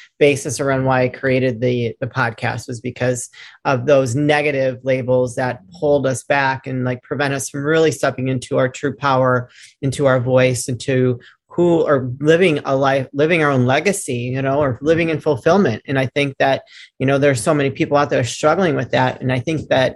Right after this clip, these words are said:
we saw a lot of that throughout the pandemic, where people started shifting, like, where they were in their life and, and starting to prioritize things a little bit differently. So I think that that was very powerful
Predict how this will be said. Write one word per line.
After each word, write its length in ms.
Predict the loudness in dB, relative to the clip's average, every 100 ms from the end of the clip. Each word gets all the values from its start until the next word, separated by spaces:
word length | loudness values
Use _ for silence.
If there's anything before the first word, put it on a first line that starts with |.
| -6
we 120 | -8
saw 480 | -4 0 4 4 2
a 60 | 0
lot 280 | 0 0 0
of 60 | 2
that 340 | 2 0 -2 _ -20 _
throughout 300 | 0 2 2
the 60 | -4
pandemic, 540 | -8 -2 -2 -2 -4
where 120 | -8 -8
people 260 | -8 -8
started 260 | -4 -4 -4
shifting, 840 | -4 -6 -6 _ -4 -2 -2 -4 -12 -20 -20 _ _
like, 300 | 0 0 0
where 300 | 2 4 4
they 100 | 2
were 240 | 2 2
in 80 | 2
their 160 | 2 2
life 320 | 2 0 0
and, 180 | -2 -2
and 100 | -4
starting 300 | -4 0 2
to 80 | 0
prioritize 720 | -2 -2 2 2 0 -4 -6
things 180 | -6 -6
a 40 | -4
little 160 | -4
bit 120 | -6 -8
differently. 440 | -6 -6 -8 -10
So 320 | -6 0 2
I 100 | 2
think 240 | -2 -4 -4
that 120 | -2
that 180 | -2 -2
was 200 | -4 -2
very 240 | 0 2
powerful 720 | 0 -2 -2 -2 0 -2 -2